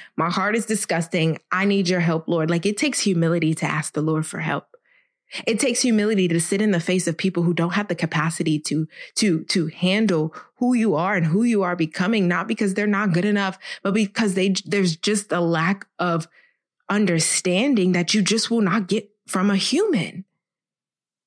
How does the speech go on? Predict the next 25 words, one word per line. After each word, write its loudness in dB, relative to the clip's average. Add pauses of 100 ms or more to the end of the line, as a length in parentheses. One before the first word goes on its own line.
because 0
it 0
comes 2
from 2
God 0
first. 0
And 2
it's 0
really 2
cool 0
'cause 0
we 2
talked -4
about -2
this -2
in 2
the 0
earlier 0
season. 0
It's -2
like, 0
God -2
is -2
the 0
source, -2